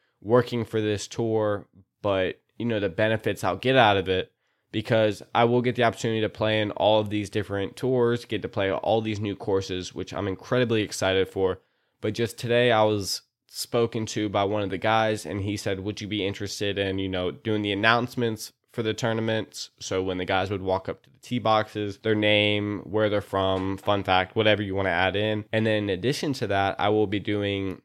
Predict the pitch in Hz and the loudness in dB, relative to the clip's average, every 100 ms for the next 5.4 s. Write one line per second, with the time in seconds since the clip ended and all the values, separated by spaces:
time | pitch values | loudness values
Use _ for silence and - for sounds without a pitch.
0 | _ - 104 - 117 120 - 117 110 101 | _ -10 -10 -2 0 0 0 -2 0 0
1 | 98 - 127 131 101 92 90 - 95 92 | 0 0 2 2 2 -4 -4 -8 -6 -2
2 | 110 104 82 - _ _ _ _ _ - | 0 -2 -4 -12 _ _ _ _ _ -4
3 | 95 95 - - - 85 - 85 82 80 | -2 -2 -4 -10 -6 -6 -6 -6 -6 -4
4 | 85 78 64 - 104 107 123 123 113 101 | -4 -4 -4 -6 -6 -2 -2 -2 -2 -2
5 | - 95 95 92 | -2 0 0 -2